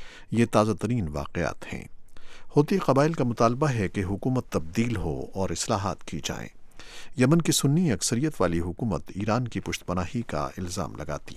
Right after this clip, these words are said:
ہے۔ گنی کا کہنا ہے کہ وہ ملک کے جنوب مشرق میں تعلیمی سرگرمیاں معطل کر رہا ہے، جہاں اس ہفتے کے شروع میں چار طبی کارکن اور تین صحافی ہلاک ہو گئے۔ وومے گاؤں کے شہریوں نے وفد پر منگل کے روز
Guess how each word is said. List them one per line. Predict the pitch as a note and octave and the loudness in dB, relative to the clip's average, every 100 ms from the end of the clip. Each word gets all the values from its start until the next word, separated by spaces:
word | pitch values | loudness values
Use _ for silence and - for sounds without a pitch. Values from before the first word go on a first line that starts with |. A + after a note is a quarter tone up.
| - | -12
ہے۔ | A1+ - - - - - - - - - - - - - - - - - A#2+ | -12 -12 -14 -14 -14 -14 -18 -16 -14 -12 -12 -14 -14 -14 -14 -16 -14 -8 0
گنی | C#3 G#3 | 4 6
کا | A3 | 6
کہنا | F3+ D#3+ E3 | 4 6 8
ہے | D3 | 6
کہ | - B2+ | 4 2
وہ | A#2+ | 4
ملک | C3 D3 | 2 2
کے | A#2+ | 0
جنوب | G2+ A2+ C3+ G2+ | 0 0 0 0
مشرق | - F3 - | 0 -4 -2
میں | F2+ | -6
تعلیمی | - F#2+ G2 C3 C3 | 2 2 2 0 -2
سرگرمیاں | - F2+ G2+ A2 G2 D2+ | -4 -2 -2 0 -2 0
معطل | D#2 F2 - C3 | -2 -2 -4 -6
کر | - | -4
رہا | C#2+ D#2 F2 - | -6 -4 -6 -4
ہے، | - - - - - - | -8 -8 -12 -14 -14 -8
جہاں | G#2 A#2+ B2 | 4 4 6
اس | G2+ A#2 | 2 0
ہفتے | - D3+ | -2 -2
کے | D3 | -2
شروع | - A2+ D3 | -2 -2 -2
میں | G2+ C2+ C#2 | 0 -2 -4
چار | - G#2+ A2 - - | 0 4 4 2 -6
طبی | G2+ D#2+ | -6 -4
کارکن | - D2 C2+ - G2 F2+ | -4 -4 -4 -4 -4 -4
اور | - E2+ - | -6 -8 -4
تین | A#2+ G#2+ | -2 0
صحافی | - F2 D#2 - D2+ | 0 -2 -4 -6 -8
ہلاک | - D#2 - - | -6 -6 -6 -10
ہو | |
گئے۔ | - D2 - - - - - - - - | -10 -10 -10 -14 -16 -18 -18 -18 -10 4
وومے | B2+ F3+ D#3 | 6 8 6
گاؤں | D#3 | 6
کے | D#3+ D3 | 4 0
شہریوں | - C3 C#3 E3 | 2 2 2 2
نے | F#2+ | 0
وفد | E2 A2+ - | 0 0 0
پر | F#2+ | -2
منگل | E2 F#2 G#2 D3 | 0 0 0 -2
کے | - | -4
روز | E2+ D2+ | -4 -4